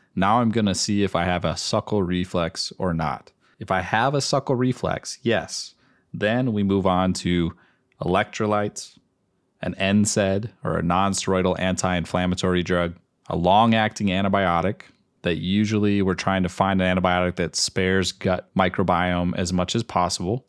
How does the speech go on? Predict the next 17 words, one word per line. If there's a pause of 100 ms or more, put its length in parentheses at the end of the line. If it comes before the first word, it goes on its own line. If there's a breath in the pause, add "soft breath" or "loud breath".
(140)
And
then
we're
gonna
reevaluate
in
two
hours. (460 loud breath)
So
I've
given
the
I
V
fluids. (180)
The
calf,